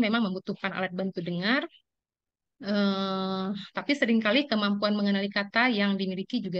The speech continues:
terbatas. Jadi mereka tetap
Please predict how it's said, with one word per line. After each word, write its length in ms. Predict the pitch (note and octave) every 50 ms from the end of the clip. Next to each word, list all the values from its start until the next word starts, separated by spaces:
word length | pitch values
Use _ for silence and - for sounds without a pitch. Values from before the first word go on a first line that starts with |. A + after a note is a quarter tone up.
| F3+
terbatas. 720 | F3+ - D#3+ E3+ E3+ E3+ - F3 E3+ D#3+ - E3 - - _ _ _ _ _ - - - - - - - - -
Jadi 400 | - E3+ E3+ G#3 A#3 C4 C4+ -
mereka 320 | - G3 G3+ G3 G3 - B3+
tetap 260 | B3+ G#3 G3 - A#3